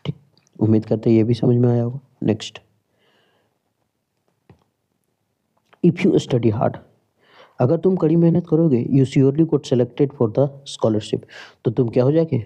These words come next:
श्योर है कि तुम स्कॉलरशिप के लिए सिलेक्ट होगे। जब भी सेंटेंस if से स्टार्ट होता है ना, तो समझ जाना कि वो कंडीशनल का खेल है।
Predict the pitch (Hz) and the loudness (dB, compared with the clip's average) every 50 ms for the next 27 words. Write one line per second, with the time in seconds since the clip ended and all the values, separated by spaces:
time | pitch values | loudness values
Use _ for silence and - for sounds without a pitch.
0 | - - - - - 135 143 147 139 127 - - 117 - 127 120 113 110 - 113 | -8 -12 -6 0 2 2 4 4 2 0 -2 -2 -2 0 0 0 0 0 0 0
1 | 107 104 101 - 107 107 - 117 120 139 180 220 - - _ _ _ _ _ - | 0 0 0 -2 -4 -2 0 0 2 2 0 0 -4 -12 _ _ _ _ _ -14
2 | - - 127 131 131 - - - _ _ _ _ _ _ _ - - - - _ | -10 -10 -10 -10 -10 -14 -20 -20 _ _ _ _ _ _ _ -20 -20 -20 -20 _
3 | _ - 135 139 139 139 165 202 190 185 165 151 147 170 175 175 - - - 156 | _ -2 0 0 2 2 0 0 2 2 0 2 2 2 0 -2 -2 0 0 0
4 | 156 - - 151 131 127 - 123 120 120 - 120 120 147 156 139 123 131 - - | 0 0 -2 -2 -2 0 0 0 0 0 0 -2 -2 -2 -2 -2 -4 -6 -10 -16
5 | _ _ _ _ - - - 127 120 127 131 131 117 117 123 127 131 131 131 - | _ _ _ _ -8 -4 0 0 2 2 2 0 0 0 0 2 0 0 0 0
6 | 117 107 107 107 104 - - 120 113 - - 123 - - 104 104 107 107 - | 0 0 0 0 -2 0 -2 -4 -4 -4 -6 -10 -6 -6 -6 -6 -6 -8 -14